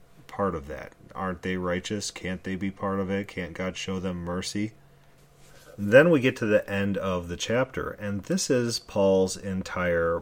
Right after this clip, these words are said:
point of the chapter. This is Paul's conclusion. Romans nine thirty, "What shall we say then, that the Gentiles who did not pursue righteousness have attained to righteousness, even the righteousness of faith?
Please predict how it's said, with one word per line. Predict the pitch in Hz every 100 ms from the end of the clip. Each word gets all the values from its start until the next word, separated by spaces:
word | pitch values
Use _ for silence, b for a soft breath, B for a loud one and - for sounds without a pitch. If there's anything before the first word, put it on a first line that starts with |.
| -
point | - 92 87 85 85 - -
of | 87 85 82
the | 95
chapter. | 80 - 82 - 90
This | 113 120
is |
Paul's | - - 95 -
conclusion. | 90 87 - 90 80 80 78 - B B B B B B
Romans | 107 123 135 135 110
nine | 101 101 104 107
thirty, | - 101 90 69 67
"What | 85 101 135
shall | - 139
we | 139
say | - 127 110
then, | 92 85
that | 85
the | 87
Gentiles | 82 104 117 - 110 107
who | -
did | 87 87 90
not | 101 123
pursue | 139 - 147 139
righteousness | 107 92 - - 90 87 -
have | - 90 101
attained | - - 92 92 92
to | 120
righteousness, | 113 90 87 90 - 90 95 - -
even | 104 120
the | 110
righteousness | 87 85 87 90 - 90 -
of | 95 92
faith? | - 82 82 85